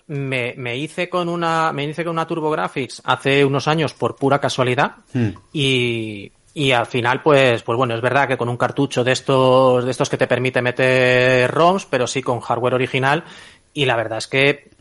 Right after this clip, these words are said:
Speaker 1: para mí ha sido un descubrimiento, y yo, pues, como con, me pasa con otras cosas, tengo que decir que, que a mí P C Engine, el amor que tengo por esta consola no está tocado por la nostalgia. Yo no jugué a este
Speaker 2: Mm.
Speaker 1: sistema, no lo conocía, o sea, lo he descubierto tarde y me ha parecido, o sea, me ha parecido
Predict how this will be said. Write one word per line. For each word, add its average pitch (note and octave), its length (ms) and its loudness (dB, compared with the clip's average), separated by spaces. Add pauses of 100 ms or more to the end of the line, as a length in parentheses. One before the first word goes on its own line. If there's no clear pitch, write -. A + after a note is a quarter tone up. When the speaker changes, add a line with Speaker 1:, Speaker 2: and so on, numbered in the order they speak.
(160)
Speaker 1:
para A2 180 2
mí B2+ 120 0
ha B2 40 -2
sido D3 140 2
un D#3 60 2
descubrimiento, C#3 640 2
y A#2 140 -10
yo, C3+ 260 -2
pues, - 340 -10 (380)
como C3+ 240 2
con, C#3 160 2
me C3+ 100 2
pasa D#3 220 0
con F#3 100 4
otras F#3 280 2
cosas, G3 360 2
tengo D#3 200 4
que E3+ 80 4
decir E3+ 280 4
que, E3+ 160 0
que - 80 -4
a B2+ 40 0
mí C#3 120 0
P D#3 240 -4
C D#3+ 160 0
Engine, E3+ 240 0
el C3+ 80 2
amor B2 220 2
que D#3+ 100 -2
tengo E3 220 2
por D#3+ 120 2
esta D#3+ 200 0
consola E3+ 480 2
no D3 400 0
está G3 300 0
tocado D3 640 2
por C#3 160 2
la C3 140 2
nostalgia. B2+ 580 -2
Yo C#3+ 140 -2
no F3+ 120 2
jugué C#3+ 440 -2
a D3 80 -4
este C#3+ 160 -2
Speaker 2:
Mm. C#3 80 4
Speaker 1:
sistema, B2+ 340 2
no B2 100 2
lo E3+ 120 2
conocía, D3+ 440 0
o A2+ 40 -4
sea, B2 100 -2
lo C3+ 100 2
he D#3 40 4
descubierto D#3 560 2
tarde F#3+ 420 2 (500)
y C#3+ 120 0
me C3 120 2
ha B2+ 80 0
parecido, E3 440 2
o D3+ 40 4
sea, C3 160 0
me B2 100 0
ha - 40 -4
parecido C#3+ 540 4